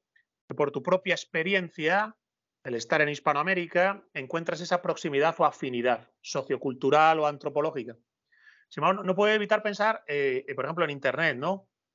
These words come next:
Lo fácil que es encontrar personas que desde Hispanoamérica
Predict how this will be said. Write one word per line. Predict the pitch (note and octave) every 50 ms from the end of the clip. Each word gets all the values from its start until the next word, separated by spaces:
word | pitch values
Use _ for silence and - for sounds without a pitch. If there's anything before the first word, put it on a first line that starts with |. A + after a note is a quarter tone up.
| _ -
Lo | D3+ C3
fácil | - F3 F3 G3 F#3
que | - G3
es | - G3
encontrar | F#3+ F3+ F#3+ F3 E3+ F3 F3+ F3+ F#3 F3+ -
personas | D#3+ C#3 - E3+ F3 E3 - -
que | - E3 C#3
desde | C#3 C3 B2 C3
Hispanoamérica | B2 B2 - - C#3 C3 D3+ E3 F3+ F3+ E3+ D#3+ D#3 - F3 F3+ G3 F#3+ _